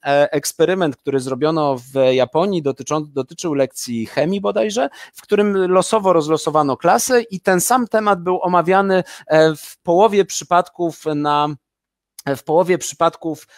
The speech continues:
e, za pomocą takiej, nazwijmy to, tradycyjnej lekcji, tylko że dobrze przeprowadzonej. E, to była lekcja, w której prezentowano reakcję chemiczną, prezentowano zdjęcia tej reakcji, e, omawiano to, zadawano pytania. Naprawdę, na-,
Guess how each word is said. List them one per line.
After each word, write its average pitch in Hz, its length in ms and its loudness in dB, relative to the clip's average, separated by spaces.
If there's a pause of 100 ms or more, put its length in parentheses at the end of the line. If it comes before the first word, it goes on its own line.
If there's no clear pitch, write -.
e, 147 140 -4
za 151 140 -4
pomocą 165 420 -8
takiej, 151 300 -6
nazwijmy 160 480 -4
to, 143 140 -4
tradycyjnej 156 920 0
lekcji, 156 340 0
tylko 139 200 -6
że 143 120 -2
dobrze 147 320 -2
przeprowadzonej. 104 880 -6 (280)
E, 139 160 2
to 156 120 -4
była 151 200 4
lekcja, 151 300 2
w - 40 -12
której 139 200 -4
prezentowano 143 760 0
reakcję 117 380 -2
chemiczną, 190 480 -6
prezentowano 135 720 -2 (200)
zdjęcia 139 520 2
tej 123 180 0
reakcji, 175 540 0
e, 147 180 0
omawiano 151 600 2
to, 170 120 -4
zadawano 143 480 0
pytania. 143 380 -6
Naprawdę, 208 720 2
na-, 175 300 -2